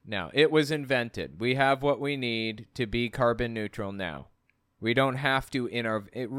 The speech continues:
we don't really have to innovate our way out of it anymore. Not really. We have to build it. We have to do it. Again, as Bill Nye says, we need to be the world leader. He says that because if we're the world leader in something, we're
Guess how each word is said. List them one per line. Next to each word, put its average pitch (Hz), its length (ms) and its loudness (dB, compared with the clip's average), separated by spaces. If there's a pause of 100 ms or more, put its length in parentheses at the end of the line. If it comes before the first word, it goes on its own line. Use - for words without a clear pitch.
(100)
we 160 140 2
don't 208 160 4
really 180 260 4
have 160 220 2
to 143 100 -2
innovate 139 380 2
our 123 100 4
way 120 220 2
out 117 180 4
of 107 80 -4
it 107 180 -2 (120)
anymore. 110 640 -2 (420)
Not 131 260 2
really. 120 460 0 (320)
We 127 220 4
have 151 260 6
to 143 140 4
build 143 360 8
it. 110 200 2
We 120 140 0
have 143 200 4
to 143 80 0
do 147 400 8
it. 104 200 0 (520)
Again, 156 400 6
as 117 320 0
Bill 143 300 4
Nye 160 240 2
says, 117 420 0
we 120 160 -2
need 123 240 -2
to 127 80 -4
be 127 140 0
the 120 100 2
world 123 300 2
leader. 120 380 0 (280)
He 135 160 -2
says 233 300 6
that 110 360 2
because 104 720 -2 (540)
if 117 120 -8
we're 170 220 4
the 151 100 2
world 143 380 4
leader 147 420 0
in 165 220 -6
something, 175 480 -2
we're 135 380 2